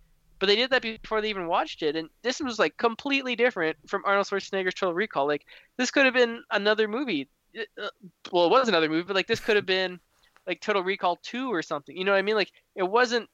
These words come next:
a, a shot-for-shot remake. This was, like, its own thing that stands on its own two feet. And I re-,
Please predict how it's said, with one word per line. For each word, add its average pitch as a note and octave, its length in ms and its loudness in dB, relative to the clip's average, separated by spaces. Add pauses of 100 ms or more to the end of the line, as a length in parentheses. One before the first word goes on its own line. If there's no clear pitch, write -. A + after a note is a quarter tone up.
(200)
a, E3+ 280 2
a D#3+ 40 2
shot-for-shot F#3 720 -2
remake. F#3 380 -6
This G#3 140 -4
was, G3 120 -6
like, F3 140 -4
its D#3+ 160 -6 (180)
own G3+ 220 2
thing F#3+ 240 0
that F3 140 -4
stands E3+ 320 -2
on E3+ 80 0
its D3 140 -6
own F3+ 200 -2
two E3+ 160 -2
feet. D#3+ 380 2 (480)
And F#3+ 120 2
I A#3+ 100 4
re-, B3+ 200 -2